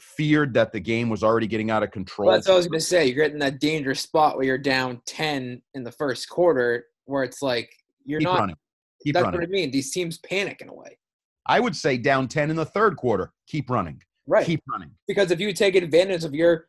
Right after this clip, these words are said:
Speaker 2: three possessions and you stop them on their two, you're all of a sudden back in business.
Speaker 1: Right. I'm not gonna say it's easy, but, like, there's a reason they're the Super Bowl champions. They're the reason they're good, right? They're, like,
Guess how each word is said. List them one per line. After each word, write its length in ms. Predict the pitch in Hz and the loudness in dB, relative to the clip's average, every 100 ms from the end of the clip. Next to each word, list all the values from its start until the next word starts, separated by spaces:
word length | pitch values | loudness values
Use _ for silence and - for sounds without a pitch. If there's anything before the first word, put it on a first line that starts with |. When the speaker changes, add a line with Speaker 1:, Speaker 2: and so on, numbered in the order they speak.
| _ - | _ -8
Speaker 2:
three 180 | 147 180 | -4 -4
possessions 580 | 165 160 202 - 170 160 | -2 4 4 2 -6 -4
and 100 | 139 | -4
you 80 | 131 | -4
stop 380 | - 156 160 | 0 2 2
them 200 | 170 170 170 | 0 0 -2
on 180 | 160 151 | -4 4
their 200 | 170 165 | 4 4
two, 420 | - 240 208 - | 0 0 0 -2
you're 220 | 135 160 | 0 4
all 140 | 165 165 | 4 4
of 60 | |
a 40 | 165 | 2
sudden 260 | 175 165 | -2 0
back 240 | 151 170 170 | 0 0 0
in 80 | 151 | 2
business. 440 | 220 - _ - - | 2 2 _ -12 -8
Speaker 1:
Right. 120 | - _ 143 | -8 _ 0
I'm 120 | 185 | 2
not 160 | 285 | 2
gonna 160 | 311 226 | 2 -2
say 220 | - 190 | 0 -2
it's 160 | 113 - | -2 -6
easy, 480 | 123 156 170 226 262 - _ _ - | -8 -8 -6 -6 -8 -14 _ _ -2
but, 260 | 135 - - | -2 -2 -2
like, 240 | 139 101 _ _ _ _ _ - | 0 -2 _ _ _ _ _ 0
there's 200 | 175 180 | 2 2
a 60 | |
reason 420 | 151 370 415 196 | 0 -2 -2 0
they're 140 | 151 131 | 2 0
the 100 | 117 | -2
Super 240 | - 117 | -6 -6
Bowl 160 | 117 110 | -4 -4
champions. 460 | - 135 87 71 | -4 -6 -6 -10
They're 140 | 110 123 | -6 -4
the 120 | 127 | -2
reason 460 | 117 247 269 151 117 | -2 -2 0 -2 0
they're 140 | 113 | -2
good, 420 | 92 123 107 - _ _ | -2 -2 -2 -6 _ _
right? 240 | 107 131 101 | -2 -2 -2
They're, 160 | 131 110 | -4 -4
like, 180 | 110 | -6